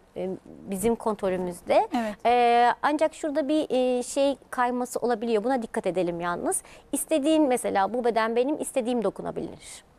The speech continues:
Speaker 1: şeklinde bir, e, i-, ifade var. E, burada bir parantez açmak gerekiyor. E, çünkü, e, burada çocuğa, çocuk, çocuğuz.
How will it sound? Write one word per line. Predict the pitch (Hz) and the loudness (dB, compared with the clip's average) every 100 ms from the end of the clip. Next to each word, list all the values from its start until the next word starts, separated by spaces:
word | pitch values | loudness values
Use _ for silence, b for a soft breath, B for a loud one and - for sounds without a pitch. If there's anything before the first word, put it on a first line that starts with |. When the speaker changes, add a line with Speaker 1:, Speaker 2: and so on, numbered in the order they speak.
| _ _ | _ _
Speaker 1:
şeklinde | - 247 - 214 226 254 | -2 -2 -2 -4 -2 0
bir, | 247 240 - _ | 0 -2 -6 _
e, | 202 214 202 202 196 185 - - | 2 4 4 2 2 0 -4 -8
i-, | 214 - | -10 -8
ifade | 214 220 208 208 180 | -2 0 2 0 0
var. | 185 403 B B B - | 0 -2 B B B -2
E, | 247 254 262 | 0 0 0
burada | 403 339 | 0 2
bir | 359 | 2
parantez | 330 330 311 277 | 4 2 2 2
açmak | 214 208 185 185 | 0 0 -8 -6
gerekiyor. | - 175 170 196 226 381 B B - | -4 -4 -4 -2 0 -2 B B -2
E, | 247 247 240 247 240 | 2 4 4 2 0
çünkü, | 349 339 | -2 0
e, | 320 - 269 269 | 2 4 4 2
burada | 262 294 | 2 0
çocuğa, | 302 302 285 285 285 285 - - | -2 -2 -2 2 2 0 -6 -20
çocuk, | - 302 302 - - - | -6 -4 -4 -6 -18 -20
çocuğuz. | - 320 302 294 185 | -4 0 4 4 2